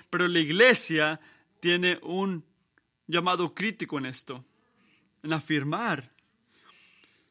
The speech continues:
este, la fe en esta manera, que si quieres saber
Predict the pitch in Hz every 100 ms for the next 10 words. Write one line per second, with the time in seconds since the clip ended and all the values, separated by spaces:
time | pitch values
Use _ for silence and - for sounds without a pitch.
0 | _ _ _ _ 151 151 - 156 143 -
1 | 147 147 135 - 202 202 151 147 160 -
2 | _ _ _ _ _ _ _ _ _ _
3 | _ _ _ _ - 160 160 - 165 175
4 | 180 151 160 - 156 147 - - 196 208
5 | 175 156 202 220 160